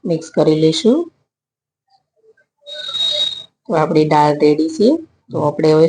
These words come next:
સુરમું બનાવી લઈશું. મેં આને બ્લેન્ડર જારમાં ક્રશ કરી લીધું છે. ત્રણ ચમચી આપણે ખાંડ નાખી દઈશું, થોડાક ડ્રાયફ્રૂટ નાખી દઈશું.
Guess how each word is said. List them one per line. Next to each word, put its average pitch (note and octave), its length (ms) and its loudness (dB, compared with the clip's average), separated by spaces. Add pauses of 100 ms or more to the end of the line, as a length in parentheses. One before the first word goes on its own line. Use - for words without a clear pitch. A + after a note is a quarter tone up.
સુરમું D#3 380 0
બનાવી D#3+ 420 0
લઈશું. E3+ 340 0 (1000)
મેં D#3 160 -4 (100)
આને E3+ 220 2 (600)
બ્લેન્ડર D#3 440 2
જારમાં D#3+ 420 2 (640)
ક્રશ E3 300 -6
કરી E3+ 260 2
લીધું E3+ 300 2
છે. A3+ 120 4 (2000)
ત્રણ D#3 300 0
ચમચી E3 420 2 (480)
આપણે D#3+ 180 -4 (120)
ખાંડ D#3+ 300 2
નાખી D#3+ 300 0
દઈશું, D#3+ 340 2 (2250)
થોડાક D3+ 260 2
ડ્રાયફ્રૂટ D3+ 520 0
નાખી E3 320 0
દઈશું. G#3+ 340 0